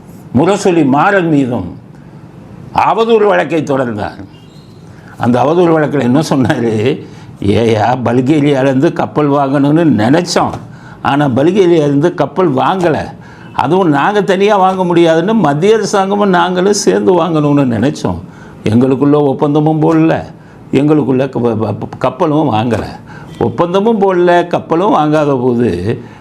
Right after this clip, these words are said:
எப்படியா வந்து அஞ்சு கோடி அவங்களுக்கு கொடுத்து அவங்க எனக்கு ஒரு கோடியோ கொடுக்க முடியும்?"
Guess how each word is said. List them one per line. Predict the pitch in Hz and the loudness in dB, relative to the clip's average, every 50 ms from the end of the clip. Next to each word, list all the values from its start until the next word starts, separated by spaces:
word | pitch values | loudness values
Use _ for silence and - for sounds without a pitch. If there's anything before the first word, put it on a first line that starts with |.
| - - - - | -18 -8 -2 0
எப்படியா | - 117 127 120 185 196 214 202 202 190 175 | 2 2 2 0 0 0 2 2 2 2 2
வந்து | 156 143 135 131 143 | 2 2 2 2 2
அஞ்சு | 123 120 123 135 151 151 | 0 0 0 0 0 2
கோடி | 135 147 147 147 139 143 | 2 2 2 2 2 2
அவங்களுக்கு | 127 127 127 127 131 127 123 117 120 113 98 | 0 0 0 0 0 0 0 0 -2 -2 -2
கொடுத்து | 120 110 - - - - | 0 -2 -2 0 0 0
அவங்க | - 123 123 127 135 127 | 0 2 2 2 2 2
எனக்கு | 113 113 131 131 - 120 104 104 | 2 0 0 -2 0 -2 0 0
ஒரு | 110 117 131 | 0 0 0
கோடியோ | 123 120 127 143 143 151 151 117 | 2 2 2 2 2 2 0 0
கொடுக்க | 117 113 120 117 117 | 0 -2 -2 -2 -2
முடியும்?" | 101 98 92 85 82 90 92 87 82 80 - - - - | -2 -2 -4 -4 -4 -4 -6 -6 -6 -10 -12 -14 -18 -18